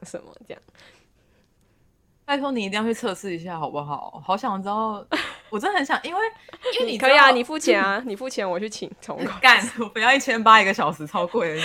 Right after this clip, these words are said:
Speaker 2: 跟我讲三小时，我这，我这个月不用吃饭了，妈的。
Speaker 1: <laughs>
Speaker 2: 你知道我，我，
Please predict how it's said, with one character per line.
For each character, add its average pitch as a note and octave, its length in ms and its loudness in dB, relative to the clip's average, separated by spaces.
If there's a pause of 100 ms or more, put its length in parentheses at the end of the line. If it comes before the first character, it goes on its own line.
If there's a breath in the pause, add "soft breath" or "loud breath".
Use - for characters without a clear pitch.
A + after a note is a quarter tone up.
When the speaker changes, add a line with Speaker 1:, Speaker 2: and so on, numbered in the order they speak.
Speaker 2:
跟 G3+ 80 0
我 A3 40 2
讲 G#3+ 200 0
三 G3 200 0
小 F#3 160 -2
时， E3 160 -6
我 D#3+ 140 -4
这， F#3 80 -4 (380 loud breath)
我 G#3 80 0
这 C#4+ 100 2
个 C4 80 8
月 C4 160 8
不 G3+ 80 -2
用 F#3+ 100 0
吃 F3+ 220 -8
饭 G3 180 -2
了， E3 200 -2
妈 F3 180 -4
的。 D#4+ 80 4
Speaker 1:
<laughs> A3+ 240 0 (2000 loud breath)
Speaker 2:
你 A#3+ 80 -10
知 C4+ 60 -6
道 G4+ 120 8
我， G4 120 -4
我， - 340 -14